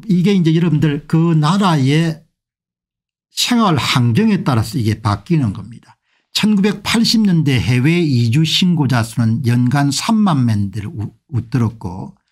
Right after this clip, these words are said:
그다음에 이천 년대 들어와서 한국의 상황이 나아졌을 때는 현저하게 줄어듭니다. 일만 오천 명대를 감소한 이천십사 년에는 이백사십구만 구 명까지 줄었고, 역이민자도 늘어나게 되는 거죠.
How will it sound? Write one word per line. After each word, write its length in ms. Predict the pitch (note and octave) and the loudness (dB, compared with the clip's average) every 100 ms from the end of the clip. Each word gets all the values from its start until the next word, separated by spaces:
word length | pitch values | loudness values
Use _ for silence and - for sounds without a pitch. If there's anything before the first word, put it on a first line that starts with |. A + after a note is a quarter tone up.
| _ _ _ _ | _ _ _ _
그다음에 300 | - D3+ C#3 | -2 0 2
이천 400 | A#2 A#2+ - A3 | 0 0 0 2
년대 360 | G#3 F3+ D3+ - | 2 2 2 0
들어와서 380 | B2+ B2+ A#2+ - | 0 0 -2 -2
한국의 460 | G3+ G3+ F3 D3+ | 0 2 2 0
상황이 460 | C#3+ - G#3 G#3+ F3+ | -2 0 0 2 2
나아졌을 560 | B2+ A#2 C3 F3 F3+ E3+ | 2 2 0 0 0 -2
때는 180 | D#3+ A#2+ | -2 -2
현저하게 720 | - - A#3 C4+ C#4+ G#3+ D3+ | -4 -2 0 0 2 0 0
줄어듭니다. 640 | C3 A#2 G#2+ G2 G#2 - _ _ _ _ _ | -2 -2 -2 -4 -8 -14 _ _ _ _ _
일만 580 | F#3+ G#3 G3+ G3+ G3 F3+ | 0 2 2 2 2 0
오천 520 | C3 C3 - G#3 G3+ | 0 -2 0 2 2
명대를 580 | F3 D3 C3+ C3 A#2 A#2 | 2 2 2 2 0 -2
감소한 460 | A#2 A2 C3 A#2 | -2 0 0 0
이천십사 800 | A#2 A#2 F3 E3 - D#3+ - A#2+ | 0 0 0 0 -2 -4 -4 -2
년에는 340 | B2+ D3+ D3 D#3 - _ - | 0 2 0 -2 -6 _ -2
이백사십구만 1500 | A#2+ B2+ F#3 F#3 - B2 A#2 F#3 - G3+ G3+ G#3 G3 E3+ - _ | 0 2 0 -2 -2 -2 0 -2 -2 0 2 2 0 -2 -8 _
구 140 | F3 | 0
명까지 420 | F#3+ G3 F#3+ B2 | 2 2 0 -2
줄었고, 500 | A2 D#3 D3+ - E3+ - - - C#3 | 0 -2 -2 -2 -4 -4 -10 -2 0
역이민자도 1000 | A3 - A3 C#3+ B2+ D3+ F3 A#2 G#2 | 0 -2 -2 0 2 2 2 0 0
늘어나게 460 | G2+ A2 G#2+ F2+ F2+ | 0 0 0 -2 -8
되는 280 | F2+ - - | -14 -12 -10
거죠. 260 | A2 - | -10 -14